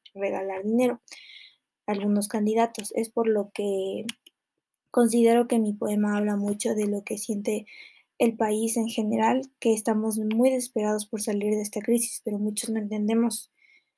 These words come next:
que lo que está pasando es la corrupción y quiénes son los que cometen estos actos.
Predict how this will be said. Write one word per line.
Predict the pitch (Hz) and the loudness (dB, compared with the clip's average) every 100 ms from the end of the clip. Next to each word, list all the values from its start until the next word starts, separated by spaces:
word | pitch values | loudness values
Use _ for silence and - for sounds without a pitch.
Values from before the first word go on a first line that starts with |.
| _ _ _ - | _ _ _ 2
que | 220 214 208 202 202 214 - | 2 4 2 2 0 -4 -8
lo | 214 220 | -6 -2
que | 220 | 0
está | 220 214 | 0 0
pasando | 214 220 208 214 | -4 -2 0 -2
es | 220 | -2
la | 208 | -6
corrupción | 208 220 202 - 240 240 240 240 240 - _ - | -6 -6 -4 2 6 8 8 6 4 -4 _ -6
y | 214 | -4
quiénes | - 247 254 240 | 4 6 8 6
son | 233 | 4
los | 226 220 | 2 0
que | 214 | -4
cometen | 208 208 208 208 | -2 0 0 -2
estos | 202 214 208 | 0 -2 2
actos. | 226 220 202 | 2 2 -2